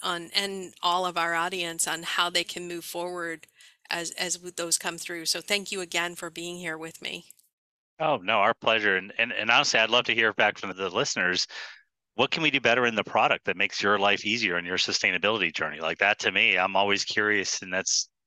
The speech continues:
Speaker 2: part of the reason I love these discussions. Like, how can we make it easier? What, what are we missing that helps you enable that, uh, sustainability goals? But no, thank you for the opportunity to, to, to speak today. So love the conversation.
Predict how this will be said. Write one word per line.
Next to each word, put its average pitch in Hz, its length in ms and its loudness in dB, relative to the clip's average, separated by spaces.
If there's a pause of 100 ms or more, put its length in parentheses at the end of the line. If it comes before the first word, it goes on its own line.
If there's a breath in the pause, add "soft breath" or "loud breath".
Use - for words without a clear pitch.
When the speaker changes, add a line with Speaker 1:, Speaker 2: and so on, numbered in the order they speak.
(240)
Speaker 2:
part 104 140 2
of - 20 0
the 92 60 0
reason 98 200 0
I 90 40 2
love 92 180 0
these 92 160 -2
discussions. 95 560 -2
Like, 92 220 0 (720 loud breath)
how 120 120 2
can 120 260 0
we 113 140 2
make 98 220 2
it 92 80 2
easier? 101 240 2
What, 120 200 2
what 117 140 2
are 151 60 0
we 135 100 -2
missing 107 320 -2
that 87 160 -2
helps - 300 -2
you 92 100 0
enable 87 360 0
that, 78 280 -4
uh, 85 40 -2
sustainability 85 720 -4
goals? 78 240 -6
But 87 200 -4
no, 98 160 -2
thank 113 260 0
you 110 80 2
for - 140 -2
the 98 80 4
opportunity 92 540 -2
to, 82 180 -2
to, 87 220 -6
to - 180 -8
speak - 240 -2
today. 76 260 -2
So 85 380 -4
love 101 100 2
the 98 80 -4
conversation. 95 640 -2